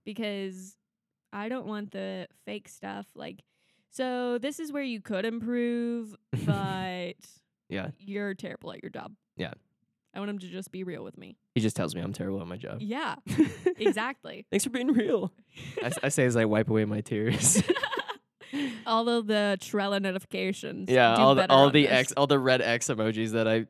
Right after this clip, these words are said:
Speaker 2: that keep seeing all the time. I shouldn't have put the emojis on there. Now I have just, like, a sensory, like, like, reaction to seeing the red X.
Speaker 1: <laughs> So, Nate, what is the craziest thing you've done since working here?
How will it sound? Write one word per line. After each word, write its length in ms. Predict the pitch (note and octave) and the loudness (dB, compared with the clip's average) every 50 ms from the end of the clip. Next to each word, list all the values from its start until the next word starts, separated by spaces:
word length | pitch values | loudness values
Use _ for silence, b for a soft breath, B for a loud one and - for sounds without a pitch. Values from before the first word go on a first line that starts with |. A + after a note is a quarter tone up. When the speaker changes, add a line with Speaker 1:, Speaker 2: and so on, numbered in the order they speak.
| _ - | _ -6
Speaker 2:
that 180 | A#2+ A#2+ A#2 - | -2 -2 -2 0
keep 200 | - C3+ G2+ - | -2 -4 -4 -4
seeing 240 | - - A#2 A2+ G2+ | -4 -4 -4 -2 -2
all 140 | G2+ G#2+ A2 | -2 0 0
the 80 | A2+ | 0
time. 320 | A2+ - A#2+ A2+ A2 A2+ - | 0 -2 -4 -4 -4 -4 -4
I 80 | - | -4
shouldn't 180 | - - A3 F#3 | -2 0 0 2
have 60 | F#3 | 2
put 100 | E3 D#3 | 2 2
the 80 | C3+ B2+ | 2 2
emojis 380 | A#2 G#2+ G#2+ G#2+ G#2+ G#2+ G#2+ | 2 2 2 2 2 0 0
on 100 | A2 B2 | 0 0
there. 120 | A#2+ A2 A2+ | 0 0 0
Now 120 | A2+ A#2 A#2 | 0 0 0
I 40 | |
have 140 | A#2+ C3 C3 | 0 0 0
just, 140 | A#2+ A#2 A#2 | -2 -2 -4
like, 120 | B2+ A2 | -4 -4
a 80 | A2 G#2 | -4 -6
sensory, 540 | - - - A2+ A2+ - - A2+ A2 A2 A2 | -4 -6 -6 -6 -6 -6 -6 -4 -2 -2 -2
like, 400 | G#2+ A2 A2 G#2+ A2 - - - _ _ _ _ _ _ _ _ _ _ _ _ _ _ _ _ _ _ _ | -2 -2 -2 -2 -4 -6 -10 -20 _ _ _ _ _ _ _ _ _ _ _ _ _ _ _ _ _ _ _
like, 160 | - B2+ A#2+ - | -2 -2 -2 0
reaction 640 | G#2+ A#2 A#2 A2+ G#2+ G2+ G2+ G#2 - - G#2+ G#2 A#2 | 0 2 4 4 4 2 0 -2 -2 -4 -4 -4 -4
to 120 | - B2 | -4 -4
seeing 240 | A#2 - A2 A2 A2+ | -2 -2 -2 0 0
the 100 | A2+ G#2+ | 0 2
red 180 | G2+ G#2 G#2+ G2 | 2 2 2 2
X. 480 | G2+ G#2+ A2 - - - - - D5 - | 2 0 2 2 4 4 2 2 0 -2
Speaker 1:
<laughs> 40 | - C#5 - - C#5 A#4+ - _ _ _ _ _ _ _ _ _ _ b b b b b b b b b C#4 _ | -4 -6 -6 -6 -8 -12 -12 _ _ _ _ _ _ _ _ _ _ b b b b b b b b b -20 _
So, 220 | - - B3+ B3 | -4 -2 0 2
Nate, 340 | A#3+ A#3+ A3+ G3 F3 - - | 2 0 0 -2 -4 -6 -4
what 140 | G#3 A#3 C4 | -2 -2 -2
is 140 | D4 C#4+ | -2 -2
the 100 | - C#4+ | -4 -6
craziest 680 | - - - A3 A3 G#3+ A3 A3+ G#3 A3+ A3+ G#3+ A3 - | -6 -6 -4 -2 -2 -2 -2 -4 -4 -4 -4 -4 -4 -6
thing 260 | - G#3 G#3 G#3 G#3 | -6 -6 -6 -4 -4
you've 160 | G3+ G3 F3+ | -6 -6 -6
done 300 | F3 G3 F#3 F#3 F3+ F#3 | -4 -4 -4 -4 -6 -8
since 300 | F#3+ - - F#3+ G3 - | -8 -8 -8 -8 -8 -8
working 400 | - F#3+ F3+ F3 - - F#3+ F#3 G#3+ | -8 -8 -8 -8 -10 -12 -12 -10 -10
here? 260 | A3 - A3 A3 - | -10 -12 -12 -14 -16